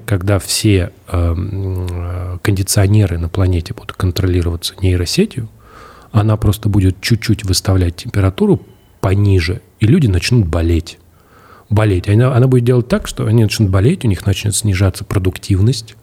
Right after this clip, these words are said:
они будут приходить домой, сидеть дома, она начнет, нейросеть, показывать им суперинтересные сериалы, заинтересовывать их, например, духовными исканиями.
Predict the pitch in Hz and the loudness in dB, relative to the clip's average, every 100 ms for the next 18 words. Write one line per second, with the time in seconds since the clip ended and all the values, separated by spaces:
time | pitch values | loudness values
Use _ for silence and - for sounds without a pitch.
0 | - - - 110 110 107 - 101 107 101 | -20 -10 0 2 4 0 -2 -2 0 0
1 | 90 92 92 127 - 95 92 95 117 131 | 0 0 2 0 0 -2 0 2 4 2
2 | 90 95 98 - 104 - - - - - | 2 0 0 0 -2 -2 -12 -20 -20 -2
3 | 110 101 - 104 110 110 95 110 101 - | 2 2 0 -2 0 2 2 0 -4 -2
4 | 113 101 92 - 92 98 - 87 - 90 | 0 2 0 0 0 0 0 -2 0 0
5 | 80 80 101 92 104 104 110 101 - 135 | 0 2 0 2 2 2 0 0 2 2
6 | 98 90 113 - - - - - 101 101 | 2 -2 -6 -10 -16 -20 -10 -2 0 2
7 | 101 87 98 - 110 107 92 90 - - | 2 2 0 2 2 4 2 0 -2 -2
8 | - - 82 78 85 95 | -2 0 -2 0 0 -2